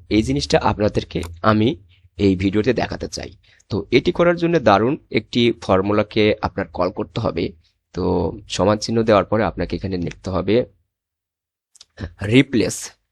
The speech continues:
এই যে রিপ্লেস এখানে আসছে, just এখানে ডাবল ক্লিক করলেই হয়ে যাচ্ছে। তো রিপ্লেসে কল করার পরে আপনাকে এই মিটার নাম্বারের প্রথম, আহ, মিটার নাম্বারের উপরে ক্লিক করতে হবে। Then এখানে আপনাকে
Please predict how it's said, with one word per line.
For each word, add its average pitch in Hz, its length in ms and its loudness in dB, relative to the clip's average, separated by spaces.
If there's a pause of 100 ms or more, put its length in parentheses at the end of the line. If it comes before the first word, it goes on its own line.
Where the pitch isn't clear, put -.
(240)
এই 95 140 -6
যে 101 160 0
রিপ্লেস 104 340 -6
এখানে 98 200 0
আসছে, 107 240 -2
just 110 340 0
এখানে 107 180 0
ডাবল 85 260 -2
ক্লিক 95 240 -8
করলেই 98 300 -6
হয়ে 95 200 -6
যাচ্ছে। - 400 -10 (300)
তো 95 260 -6
রিপ্লেসে 143 720 4 (180)
কল 95 160 2
করার 98 260 2
পরে 135 300 0
আপনাকে 90 540 -4
এই 92 400 -4
মিটার 92 420 -2
নাম্বারের 90 480 -4 (360)
প্রথম, 92 400 -2 (520)
আহ, 90 180 -2
মিটার 90 260 0
নাম্বারের 90 340 0
উপরে 90 220 -4
ক্লিক 101 280 -2
করতে - 260 -4
হবে। 131 200 2
Then 113 240 2 (100)
এখানে 101 520 0
আপনাকে - 640 -4